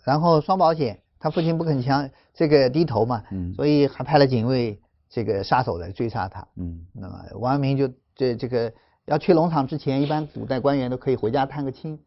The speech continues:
Speaker 2: 嗯。
Speaker 1: 所以他去这个浙江，
Speaker 2: 嗯。
Speaker 1: 去看望他的这个，呃，呃，爷爷奶奶嘛，
Speaker 2: 嗯。
Speaker 1: 从小养大的。所以在这个，就在杭州，其实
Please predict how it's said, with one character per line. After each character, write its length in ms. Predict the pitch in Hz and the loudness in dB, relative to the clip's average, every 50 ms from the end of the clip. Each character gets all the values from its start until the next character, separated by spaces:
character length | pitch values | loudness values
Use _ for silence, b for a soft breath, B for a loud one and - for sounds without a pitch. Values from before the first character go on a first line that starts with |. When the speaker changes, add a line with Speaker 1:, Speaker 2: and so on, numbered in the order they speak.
| _ | _
Speaker 2:
嗯。 140 | - 90 87 | -10 -8 -4
Speaker 1:
所 80 | 92 135 | -4 -4
以 40 | 131 | -2
他 120 | 139 139 | -2 -4
去 300 | - - - 147 131 113 | -8 -2 0 0 0 2
这 80 | 104 120 | 0 0
个 100 | 117 110 | -2 -2
浙 200 | 104 - 156 127 | 2 2 2 2
江， 260 | 123 139 135 135 135 - | 4 2 0 -2 -4 -8
Speaker 2:
嗯。 180 | - 95 - - - - _ | -14 -18 -18 -18 -18 -20 _
Speaker 1:
去 140 | _ - 131 | _ -10 -10
看 240 | - - 165 156 139 | -8 -2 -2 0 2
望 140 | 127 127 120 | 2 0 0
他 140 | 120 131 | -2 -2
的 120 | 123 127 110 | 0 0 -2
这 100 | 120 110 | 0 -2
个， 240 | 113 110 107 98 - _ _ _ _ - _ - | -4 -4 -4 -6 -10 _ _ _ _ -20 _ -4
呃， 360 | 151 139 123 120 113 107 107 - - _ - | 0 2 2 2 0 0 -4 -10 -14 _ -8
呃， 260 | - 143 123 117 123 123 - | -6 -4 -4 -4 -6 -10 -12
爷 200 | 247 185 139 139 156 | -6 0 2 4 4
爷 60 | 170 | 4
奶 180 | 165 131 107 | 2 2 0
奶 120 | 110 117 127 | 0 -2 -2
嘛， 140 | 139 131 107 | -2 -2 -4
Speaker 2:
嗯。 200 | 90 87 85 87 - | -4 -8 -10 -12 -10
Speaker 1:
从 160 | - 143 135 | -6 -4 -2
小 140 | 135 131 127 | 2 2 2
养 240 | 127 117 101 95 98 | 2 2 0 -2 -6
大 180 | 120 117 113 | -8 -8 -8
的。 80 | 101 - _ _ _ _ _ _ _ _ _ | -10 -12 _ _ _ _ _ _ _ _ _
所 100 | - 160 | 0 2
以 300 | 175 180 165 151 143 - _ _ _ _ _ | 4 4 4 2 2 -2 _ _ _ _ _
在 120 | - 156 147 | 0 2 2
这 100 | 143 143 | 2 2
个， 100 | 147 139 | 0 0
就 160 | - 202 190 | 2 0 2
在 160 | 185 180 165 | 4 2 2
杭 220 | - - 156 185 | 2 0 0 4
州， 280 | 208 214 214 - - _ _ _ _ _ _ _ _ | 6 6 6 6 2 _ _ _ _ _ _ _ _
其 140 | - 131 123 | 0 2 2
实 260 | 127 120 120 110 | 4 2 0 -2